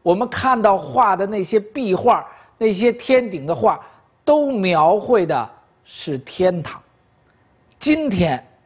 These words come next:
在我们艺术当中、在电影当中，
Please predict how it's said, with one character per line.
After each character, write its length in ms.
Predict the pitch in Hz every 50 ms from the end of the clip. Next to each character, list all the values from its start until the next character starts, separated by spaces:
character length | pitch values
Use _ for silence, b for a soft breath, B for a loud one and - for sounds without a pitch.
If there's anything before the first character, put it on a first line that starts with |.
| _ _ _ _
在 340 | - 269 240 214 185 165 151
我 220 | 143 139 135 139 135
们 240 | 131 139 160 196
艺 220 | 247 262 240 202 175
术 160 | - - 151
当 220 | 143 160 156 160
中、 180 | 165 165 156 156 B B B B B
在 160 | - - 185
电 300 | 180 180 - 247 220 185
影 240 | 165 151 135 123 131
当 240 | 165 160 165 170 170
中， 160 | 180 180